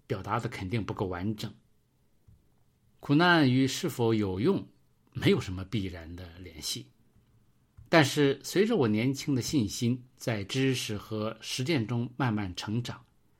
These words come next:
我开始发现他说的是对的。弟兄姊妹们，在你的生活中，将信心付诸实践，与你如何回应苦难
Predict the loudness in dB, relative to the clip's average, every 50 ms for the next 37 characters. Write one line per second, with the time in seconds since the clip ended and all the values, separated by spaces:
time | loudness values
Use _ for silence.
0 | _ _ _ -8 -4 -4 -4 -4 -4 -4 -6 -4 -4 -6 -6 -6 -8 -10 -18 _
1 | _ _ _ _ _ _ _ _ -12 -10 -8 -8 -4 0 0 2 2 0 -2 -4
2 | -10 -16 _ _ _ _ _ _ -10 -10 -10 -8 -4 -2 -2 -2 -4 -8 -14 _
3 | _ _ _ _ _ _ _ _ _ _ _ _ _ _ _ _ _ _ _ _
4 | _ _ _ _ _ _ _ _ 2 2 2 2 0 0 0 2 2 0 -2 -6
5 | -10 _ _ _ _ _ _ _ _ _ _ _ _ _ _ _ 4 6 6 6
6 | 4 2 0 0 -2 -2 0 0 0 2 4 4 4 2 0 -4 -10 _ _ _
7 | _ _ _ _ _ -2 0 2 2 4 2 0 -2 -4 0 2 2 2 2 0
8 | 0 2 2 2 2 0 -4 -6 -6 -6 -4 -4 -4 -4 -6 -8 -8 -10 -6 -2
9 | -2 -2 -2 -4 -10 _ _ _ _ _ _ _ _ _ _ _ 2 4 4 6
10 | 6 6 6 6 4 4 2 2 4 6 6 6 6 4 0 -2 0 2 2 2
11 | 0 -4 -8 -8 -4 -2 0 0 0 2 0 0 0 -2 -4 -8 -8 -6 -4 -2
12 | 0 0 -2 -4 -8